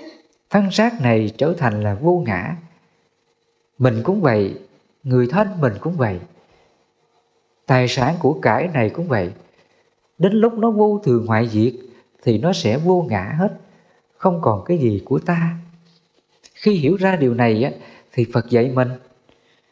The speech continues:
hãy từ bỏ thế lợi. Nghĩa là mình không còn tham chấp vào những gì mình đang có.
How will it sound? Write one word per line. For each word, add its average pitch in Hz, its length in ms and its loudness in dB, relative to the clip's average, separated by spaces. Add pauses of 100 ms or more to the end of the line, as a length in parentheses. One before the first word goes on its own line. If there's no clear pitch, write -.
(180)
hãy 131 380 0 (100)
từ 110 360 0
bỏ 98 300 2 (100)
thế 208 220 0
lợi. 92 300 -2 (920)
Nghĩa 147 160 2
là 139 160 2
mình 107 240 -2
không 185 300 -2
còn 101 380 -2
tham 175 220 -4 (100)
chấp 208 140 -2 (120)
vào 90 360 -4 (500)
những 151 200 0
gì 113 180 2
mình 104 240 -4
đang 165 240 0
có. 185 220 -8